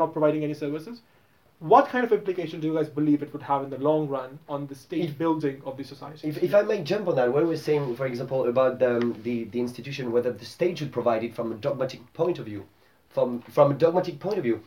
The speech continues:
Speaker 2: So actually, not, like, leaving aside the dogmatic point of view, when we just look at the practical point of view,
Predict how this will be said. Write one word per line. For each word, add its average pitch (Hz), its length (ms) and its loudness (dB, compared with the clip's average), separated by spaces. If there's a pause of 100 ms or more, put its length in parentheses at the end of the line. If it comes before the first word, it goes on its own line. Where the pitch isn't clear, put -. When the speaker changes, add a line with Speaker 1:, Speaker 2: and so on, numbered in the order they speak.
(320)
Speaker 2:
So 175 200 4
actually, 190 420 0 (440)
not, 190 360 4 (200)
like, 131 280 -4
leaving 170 460 0
aside 156 360 0
the 127 60 -8
dogmatic 135 380 -2
point 156 140 -2
of 107 60 -2
view, 113 100 -2
when 123 180 0
we 123 80 -2
just 147 500 -4
look 147 300 -2
at 120 240 -4
the 117 60 -12
practical 131 540 -6
point 117 240 -4
of 101 40 -6
view, 101 160 -8